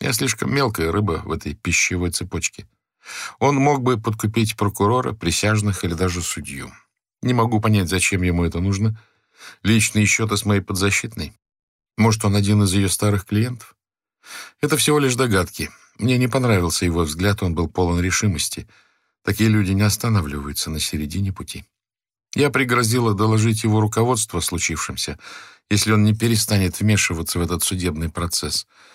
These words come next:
Надеюсь, что это образумит его. Это было первым моим порывом.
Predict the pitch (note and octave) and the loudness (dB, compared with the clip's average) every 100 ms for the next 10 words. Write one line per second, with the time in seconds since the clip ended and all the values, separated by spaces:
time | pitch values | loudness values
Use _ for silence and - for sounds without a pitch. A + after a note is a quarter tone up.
0 | - _ _ A2+ C3 E3 - C#3 C3 A2+ | -20 _ _ 0 2 2 2 0 0 0
1 | G#2 F#2 D#2 D#2 D#2 - E2+ D2+ - _ | 2 0 0 -6 -8 -14 -14 -14 -16 _
2 | _ _ _ _ A#2+ C#3 C3+ B2 B2+ A#2 | _ _ _ _ -2 2 2 2 2 4
3 | G#2+ G2 G2+ F2+ E2 D#2+ D2 C2+ | 4 4 2 0 -2 -4 -4 -8